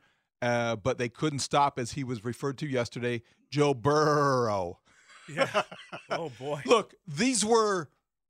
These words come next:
Speaker 1: not the four greatest games. Let's face it. These weren't the, the height of drama and the best weekend in the N F L like
Speaker 2: Right.
Speaker 1: it is, was, was supposed to be. But these are the four best teams. Based on how they,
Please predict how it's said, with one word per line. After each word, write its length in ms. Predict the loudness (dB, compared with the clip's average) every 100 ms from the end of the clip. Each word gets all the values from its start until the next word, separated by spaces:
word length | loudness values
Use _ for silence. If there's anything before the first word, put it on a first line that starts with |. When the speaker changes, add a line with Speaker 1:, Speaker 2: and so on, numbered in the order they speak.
| _ -4
Speaker 1:
not 280 | 0 2 0
the 60 |
four 240 | -4 -2 0
greatest 440 | 0 0 -2 -6
games. 500 | -6 -6 -8 -16 -20 _
Let's 160 | -8 -4
face 360 | -2 -2 -4
it. 100 | -10 _
These 280 | -6 -4 -2
weren't 340 | 2 2 2 -4 _
the, 460 | -8 -4 -4 -4 -6 -10 _ _ _ -8
the 80 | -4
height 420 | 2 2 0 -6
of 160 | -6 -6
drama 640 | 0 2 4 2 -2 -4 -8 -4
and 320 | -2 -2 -6 -8
the 100 | -6
best 460 | 0 0 0 -8 -12
weekend 480 | -4 -4 0 -2 -2
in 140 | -4 -4
the 100 | -4
N 100 | -4
F 140 | -2
L 180 | 0 0
like 180 | -2 -4
Speaker 2:
Right. 140 | -6
Speaker 1:
it 40 | -6
is, 200 | -10 -14 _ _ -6
was, 200 | -4 -4
was 220 | -6 -6
supposed 460 | -4 -4 0 0 -2
to 60 | -4
be. 260 | 0 0
But 280 | 0 -2 -2
these 200 | -4 2
are 160 | 2 2
the 80 | -2
four 200 | -6 -6
best 260 | -6 -8 -10
teams. 360 | -14 -16 -20 _ _ _ _ -2
Based 320 | 0 2 2
on 140 | 0 2
how 220 | 2 2
they, 180 | 0